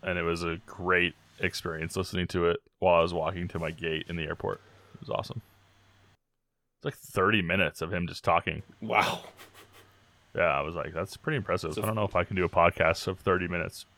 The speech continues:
Speaker 1: about just me talking to nothing.
Speaker 2: I bet you could, dude.
Speaker 1: Think so?
Speaker 2: Yeah, I think so.
Speaker 1: Okay. I'll make,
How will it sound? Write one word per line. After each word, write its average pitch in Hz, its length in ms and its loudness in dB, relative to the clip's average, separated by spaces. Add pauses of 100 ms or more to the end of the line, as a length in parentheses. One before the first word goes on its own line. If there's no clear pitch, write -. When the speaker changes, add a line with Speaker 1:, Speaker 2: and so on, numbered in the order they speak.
(160)
Speaker 1:
about 82 400 0 (760)
just - 300 -12 (200)
me 90 200 0
talking 87 460 2 (100)
to 87 220 -2
nothing. 90 420 0
Speaker 2:
I 120 120 0
bet - 240 -6
you 71 100 -10
could, - 260 -8
dude. 71 200 -8 (960)
Speaker 1:
Think 113 160 -2
so? 175 240 4 (120)
Speaker 2:
Yeah, 113 160 -4
I 107 60 -4
think - 200 -10
so. - 200 -6 (1300)
Speaker 1:
Okay. 156 240 2 (760)
I'll 98 80 -4
make, 101 180 -4